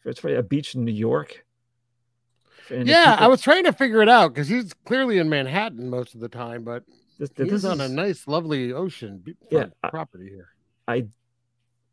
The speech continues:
Speaker 1: when I lived in Brooklyn, I did go to a beach once, and it was a regular beach. You know, if it was, looked like this exactly, it looked,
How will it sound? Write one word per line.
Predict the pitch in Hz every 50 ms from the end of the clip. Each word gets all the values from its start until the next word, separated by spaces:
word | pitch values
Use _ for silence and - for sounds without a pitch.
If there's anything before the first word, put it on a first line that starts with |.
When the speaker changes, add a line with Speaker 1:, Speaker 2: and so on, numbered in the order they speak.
| _ -
Speaker 1:
when | 123 127 120
I | 117
lived | 110 113 127 123 113 113
in | 110 98 95
Brooklyn, | - - 123 117 - 110 98
I | 104 104
did | 113 117
go | 123 123
to | 113 110
a | 95
beach | - - 110 98 - -
once, | 113 101 101 104 110 104 101 -
and | - 170
it | 240
was | 262 240 247 247 - - - _ _ _ _ _
a | 294
regular | 262 180 170 143 120 117
beach. | 101 123 110 107 - -
You | 127 151
know, | 143 123
if | 110 -
it | 120
was, | 113 110 104 - _ _ _ _ _ _
looked | - 123 117 - - _
like | - 120 - _
this | - 123 135 131 - -
exactly, | - 98 101 - 101 98 - -
it | 113 120
looked, | 123 127 - - - _